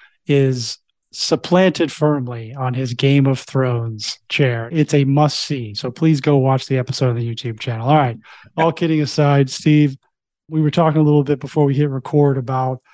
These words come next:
you know, your path to real estate is, like a lot of people, it's not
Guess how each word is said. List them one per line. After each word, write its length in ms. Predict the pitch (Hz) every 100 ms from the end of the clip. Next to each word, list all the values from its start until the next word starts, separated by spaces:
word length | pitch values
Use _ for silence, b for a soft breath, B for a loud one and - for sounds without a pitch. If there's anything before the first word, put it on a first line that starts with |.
| b b _
you 80 | -
know, 300 | 143 139 131
your 160 | 147 160
path 380 | 156 156 156 -
to 120 | 143
real 260 | 135 147 139
estate 500 | - - 131 127 127 -
is, 480 | 131 127 123 123
like 200 | 135 147
a 40 | 135
lot 220 | 143 196
of 80 | 160
people, 400 | 147 139 135 139
it's 280 | 143 131 -
not 340 | 143 156 160